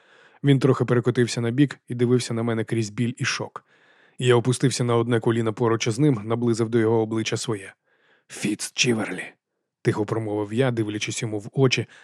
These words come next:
аби впевнитися, що він зрозумів. «Фіц Чіверлі». Вдруге за ніч я перерізав горло.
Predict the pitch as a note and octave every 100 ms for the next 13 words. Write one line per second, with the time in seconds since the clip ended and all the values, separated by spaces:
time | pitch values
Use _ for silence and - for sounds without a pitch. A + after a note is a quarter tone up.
0 | - C3 C3+ A#2 C#3+ B2 A2+ A#2 - A#2+
1 | - A#2 A2+ A2+ A#2 A2+ F#2+ F#2+ _ _
2 | _ - C4+ B2 - - _ - B2 A2+
3 | G2+ E2+ - _ _ _ _ _ _ _
4 | _ _ _ _ _ _ _ - B2+ F3
5 | C3+ C3 C3 C#3+ C#3+ - A#2+ B2+ A#2 A2+
6 | A2 A2+ G#2 G#2+ G2 G2